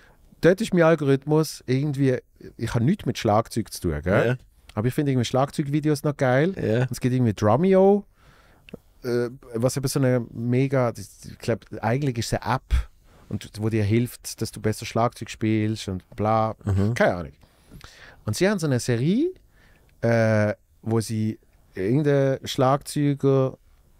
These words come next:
Speaker 1: in Namen von irgendeiner Band, keine Ahnung was, und spielen denen so lange Songs vor,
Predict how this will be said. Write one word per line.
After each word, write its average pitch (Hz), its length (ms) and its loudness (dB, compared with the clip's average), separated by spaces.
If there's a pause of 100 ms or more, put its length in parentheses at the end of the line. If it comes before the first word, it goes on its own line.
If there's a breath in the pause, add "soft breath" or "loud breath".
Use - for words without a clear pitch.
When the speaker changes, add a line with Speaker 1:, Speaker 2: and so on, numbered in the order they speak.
Speaker 1:
in 123 420 2
Namen 120 580 0
von 104 280 -2
irgendeiner 101 880 0 (520)
Band, 104 640 0
keine 101 160 2
Ahnung 120 200 2
was, 143 420 0 (840 soft breath)
und 113 140 -2
spielen 120 300 2
denen 117 240 0
so 151 200 4
lange 156 200 2
Songs 151 380 2
vor, 151 420 4